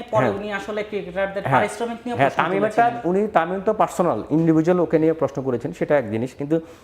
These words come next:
Speaker 2: যখন উনি প্রত্যেক ক্রিকেটারকে নিয়ে এটা করেন, সেটা আমি মনে হয় পুরো বাংলাদেশকে উনি ছোট করেছেন। এই ছেলেগুলা কিন্তু আরেক দেশের না, এটা কিন্তু বাংলাদেশের সন্তান, বাংলার মাটির সন্তান, বাংলাদেশের প্রতিনিধিত্ব করে, বাংলাদেশের জার্সি পরে, বাংলাদেশের পতাকার জন্য খেলে।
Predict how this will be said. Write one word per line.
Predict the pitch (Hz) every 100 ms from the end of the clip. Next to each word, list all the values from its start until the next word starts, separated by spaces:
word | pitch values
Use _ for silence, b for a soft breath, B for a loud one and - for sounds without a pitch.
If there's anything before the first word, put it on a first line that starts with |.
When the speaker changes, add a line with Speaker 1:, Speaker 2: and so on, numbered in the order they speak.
| B 104
Speaker 2:
যখন | 123 170
উনি | 170 175
প্রত্যেক | 170 - - 180
ক্রিকেটারকে | 165 165 165 165 165
নিয়ে | 160
এটা | 156
করেন, | 151 135 110 87 - -
সেটা | 135 147
আমি | 143
মনে | 143 135
হয় | 143 143 - B B _
পুরো | 147 143
বাংলাদেশকে | 127 131 127 -
উনি | 127
ছোট | - 120
করেছেন। | 110 104 98 - -
এই | 156 196
ছেলেগুলা | 196 175 190 202 208
কিন্তু | 214 214 226 226
আরেক | 147 165
দেশের | 170 -
না, | 113 87 -
এটা | 131
কিন্তু | 160 147
বাংলাদেশের | 123 135 131 147
সন্তান, | 135 117 101 90 B B 104
বাংলার | 135 143 143
মাটির | 131 127 143
সন্তান, | - 160 165
বাংলাদেশের | 123 120 135 139 139 175 196 B B _ -
প্রতিনিধিত্ব | 160 160 151 147 131
করে, | 101 98
বাংলাদেশের | 120 139 143 - 127
জার্সি | 127 - 127
পরে, | 107
বাংলাদেশের | 110 131 131 165
পতাকার | 156 156 135
জন্য | 110 98
খেলে। | 98